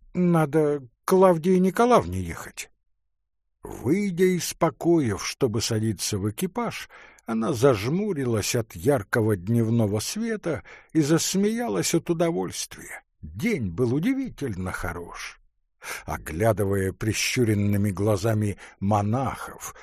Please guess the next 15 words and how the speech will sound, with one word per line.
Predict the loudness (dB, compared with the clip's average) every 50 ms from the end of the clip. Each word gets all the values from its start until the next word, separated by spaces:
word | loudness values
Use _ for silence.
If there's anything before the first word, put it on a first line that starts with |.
| -20 -20 _ -14
которые | -14 -12 -8 -6 -4 -2 -2 -2 0
собрались | 0 0 -2 0 0 0 0 0 0 0 -2 -2 -2
у | -4
крыльца | -2 -2 0 0 0 0 0 -2 -2 -2 -2 -2
проводить | -4 -6 -10 -10 -10 -10 -10 -8 -6 -6 -6 -4 -2
её, | -2 0 2 4 2 2 0 -4 -18 -20 -20 _ _ _
она | -6 -4 -2 -2 -2
приветливо | -2 0 0 2 4 6 6 4 4 2 0 -2 -2 0 -2
закивала | -2 -4 -4 -4 -4 -2 0 0 0 0 0 0
головой | 2 2 4 4 4 2 0 -2 -4 -4
и | -6
сказала: | -4 0 2 2 2 4 4 2 4 4 2 2 0 -2 -6 -12 -20 _ _ _ _ _ -4
«Прощайте, | -2 -2 -2 -2 -2 -4 -4 -2 0 2 2 4 4 2 2 0 -2 -2
мои | -2 0 -2 -2 -4 -6
друзья, | -8 -4 -4 -4 -4 -4 -6 -8 -8 -8 -8 -8